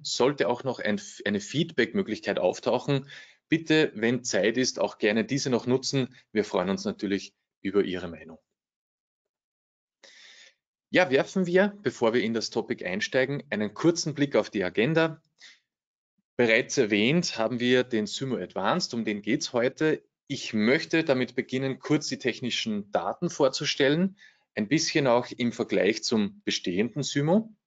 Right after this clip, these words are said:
Wo liegen denn die Unterschiede? Und eines dieser Unterschiede ist der Fronius Arc Guard, ein neues Feature zur Lichtbogenerkennung. Und heute möchte ich euch zeigen, auch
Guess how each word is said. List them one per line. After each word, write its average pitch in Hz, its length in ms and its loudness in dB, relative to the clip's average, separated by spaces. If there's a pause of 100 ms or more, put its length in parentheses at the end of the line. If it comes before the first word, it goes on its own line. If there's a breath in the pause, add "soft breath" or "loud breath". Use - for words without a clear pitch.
(520)
Wo 98 160 0
liegen 135 280 2
denn 135 160 2
die 131 120 2
Unterschiede? 123 720 0 (720 loud breath)
Und 123 300 2 (200)
eines 135 800 2 (160)
dieser 120 220 0
Unterschiede 123 720 0 (300 soft breath)
ist - 400 -2
der 117 80 2
Fronius 107 420 -2
Arc 101 220 -4
Guard, - 420 -10 (140)
ein 110 100 0
neues 117 320 4
Feature 160 460 0
zur 113 160 2
Lichtbogenerkennung. 147 960 0 (360 loud breath)
Und 107 200 -4
heute 117 240 0
möchte 110 260 0
ich 110 100 -4
euch 98 200 -2
zeigen, 98 320 0
auch 98 240 2